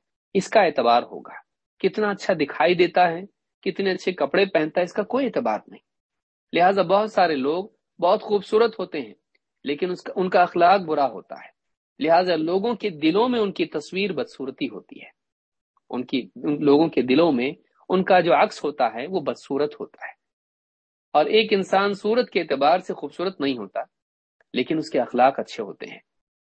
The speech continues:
لہٰذا لوگوں کے دلوں میں اس کی جو تصویر ہوتی ہے وہ اچھی ہوتی ہے۔ تو اصل اعتبار انسان کی باطنی صورت کا ہے اور اس کی ظاہری صورت کا نہیں۔ تو باطنی صورت انسان کے اچھے اخلاق سے بنتی ہے۔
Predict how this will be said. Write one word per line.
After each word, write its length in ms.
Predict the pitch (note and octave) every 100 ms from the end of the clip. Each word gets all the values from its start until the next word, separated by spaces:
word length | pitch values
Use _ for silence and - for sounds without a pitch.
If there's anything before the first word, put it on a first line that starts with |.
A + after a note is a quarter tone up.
| -
لہٰذا 320 | C#3+ D#3+ E3+
لوگوں 340 | D3 D#3+ F#3+ G#3+
کے 140 | E3
دلوں 280 | D3+ D#3 A3
میں 120 | A#3
اس 100 | G3
کی 120 | F#3
جو 120 | D#3+
تصویر 420 | D3 C3+ - F#3 G3
ہوتی 240 | D#3+ G3
ہے 60 | F#3+
وہ 40 |
اچھی 340 | B2+ - C3+
ہوتی 320 | - - - -
ہے۔ 40 | _ _ _ _ _ _
تو 80 | -
اصل 320 | F3 G3+ A3+ G3+
اعتبار 540 | E3+ D#3+ D#3 E3+ F#3+ G3
انسان 500 | E3 D#3 E3 E3+ F#3+
کی 160 | F#3 F#3
باطنی 520 | C#3 C3 C3 F3+ A3+
صورت 360 | - E3+ D3 -
کا 220 | G2+ G2+
ہے 140 | C3 G3 _ _ _ _ _
اور 340 | B2+ C#3 E3+
اس 140 | F#3 -
کی 120 | D3+
ظاہری 340 | C3 B2 C3+
صورت 300 | C3+ A#2+ A#2
کا 260 | - D#3 G#3 - -
نہیں۔ 300 | F#3 F#3+ F#3+ _ _ _ _
تو 100 | -
باطنی 520 | B2 B2+ C3 F#3 G#3+ A3
صورت 320 | - D#3+ F3
انسان 500 | C3 B2+ C3+ C3 D3+
کے 120 | E3+
اچھے 300 | - - -
اخلاق 420 | A#2+ - A2+ A2+ -
سے 60 |
بنتی 380 | E2+ - -
ہے۔ 80 | -